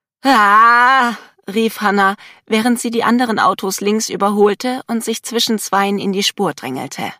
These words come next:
Das heftige Hubkonzert, das sie damit auslöste, ignorierte sie. Einem weiteren Impuls folgend bog sie sofort in die nächste Straße rechts ein,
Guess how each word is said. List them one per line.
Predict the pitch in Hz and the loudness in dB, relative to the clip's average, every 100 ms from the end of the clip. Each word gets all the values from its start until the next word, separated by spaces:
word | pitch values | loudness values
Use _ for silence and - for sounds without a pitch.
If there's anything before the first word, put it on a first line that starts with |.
| _ _ _ - - | _ _ _ -20 -10
Das | - 214 | -6 -2
heftige | 240 202 208 208 208 | -2 -2 -2 0 2
Hubkonzert, | 240 - - 170 - 165 170 - | 0 -2 -6 -6 -2 -2 -2 -4
das | 185 | -6
sie | 196 | -2
damit | 185 190 - | -2 -2 -2
auslöste, | 196 - 190 190 - | -4 -4 -4 -4 -6
ignorierte | 214 - - 220 208 156 - 104 | -6 -6 -4 -4 -2 -6 -8 -12
sie. | - 85 - _ _ _ _ _ _ | -12 -12 -16 _ _ _ _ _ _
Einem | 190 202 202 | 0 2 2
weiteren | 190 226 208 190 175 | 0 -2 -2 -2 -2
Impuls | 180 175 196 202 - | -4 -4 -6 -6 -2
folgend | 190 190 220 240 - | -2 0 -2 -2 -2
bog | 240 233 | -4 -2
sie | - | -4
sofort | 226 208 - 226 - | -2 -2 -2 -4 -4
in | 208 | -4
die | 196 | -2
nächste | 185 196 - 185 | -2 -2 -4 -4
Straße | - 160 170 180 | -2 -2 -2 -4
rechts | 160 156 - - | -6 -6 -8 -4
ein, | 160 143 165 | -4 -4 -8